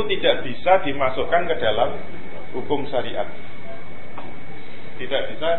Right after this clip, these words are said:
dimasukkan ke dalam hukum syariat. Contohnya apa?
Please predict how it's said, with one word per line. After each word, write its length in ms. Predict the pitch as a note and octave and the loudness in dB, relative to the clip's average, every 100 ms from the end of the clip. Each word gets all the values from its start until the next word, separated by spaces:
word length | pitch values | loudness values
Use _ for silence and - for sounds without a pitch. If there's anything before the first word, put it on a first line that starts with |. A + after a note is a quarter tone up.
| E3 - - - - | 0 -2 -2 -2 -2
dimasukkan 720 | B2+ B2 A#2+ B2+ C#3 D3 D3+ A2+ | -2 -2 -2 -2 -2 0 0 -2
ke 60 | A2 | -2
dalam 320 | A2+ A#2+ C3+ - - - - - - - - | -2 0 0 -2 -2 -2 -2 -2 -2 -2 -2
hukum 240 | - A#2 - | -2 -2 0
syariat. 400 | A2+ - - - - - - - - - - - - - - - - | -2 -2 -2 -2 -2 -2 -2 -2 -2 -2 -2 -2 -2 -2 -2 -2 2
Contohnya 400 | - E3+ E3+ G#3+ G3+ | 2 4 4 8 8
apa? 160 | C#3 | 8